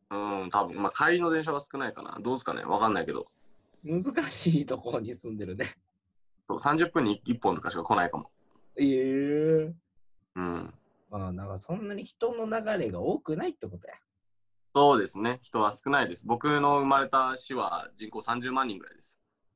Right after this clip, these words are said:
Speaker 2: ああ、程よいね。
Speaker 1: うん。
Speaker 2: で、えー、生まれ変わったら、ノブは人間になりたい。
Speaker 1: <laughs> やばい、また人間やりたいなと思って。
Speaker 2: <laughs>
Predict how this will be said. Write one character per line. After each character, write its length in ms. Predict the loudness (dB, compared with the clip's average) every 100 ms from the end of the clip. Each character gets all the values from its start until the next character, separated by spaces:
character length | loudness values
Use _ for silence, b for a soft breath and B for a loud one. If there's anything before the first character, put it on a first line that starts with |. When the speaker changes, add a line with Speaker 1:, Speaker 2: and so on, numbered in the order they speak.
| -10
Speaker 2:
あ 540 | -4 -2 -2 -2 -2 -4
あ、 20 |
程 260 | -6 0
よ 140 | 2 2
い 80 | 0
ね。 300 | -4 -8 -14 _ _ _ _ _ _ _
Speaker 1:
う 120 | -6
ん。 320 | -2 -2 -4 _ _ _ -20 _ _ _ _ _
Speaker 2:
で、 340 | -6 -4 -4 -8 _
え 200 | -12 -8
ー、 40 | -4
生 80 | 2
ま 140 | 2
れ 80 | 2
変 100 | 2
わ 80 | 0
っ 120 | -2
た 120 | -8
ら、 200 | -8 -10 _ _ -10
ノ 120 | -6
ブ 140 | -4 -4
は 100 | -4
人 260 | 0 4
間 460 | 6 8 8 8 6
に 140 | 6
な 140 | 4 2
り 100 | -6
た 140 | -10
い。 40 | -10
Speaker 1:
<laughs> 2250 | -10 -10 _ _ _ _ _ _ _ _ _ _ _ _ _ _ _ _ _ _ _ _ 2
や 80 |
ば 100 | 4
い、 40 | 6
ま 120 | 6
た 120 | 4
人 120 | 4
間 100 | 2
や 100 | 2
り 60 | 2
た 100 | 2
い 40 |
な 120 | 2 -2
と 100 | -8
思 80 |
っ 40 | -12
て。 160 | -2
Speaker 2:
<laughs> 200 | -2 -2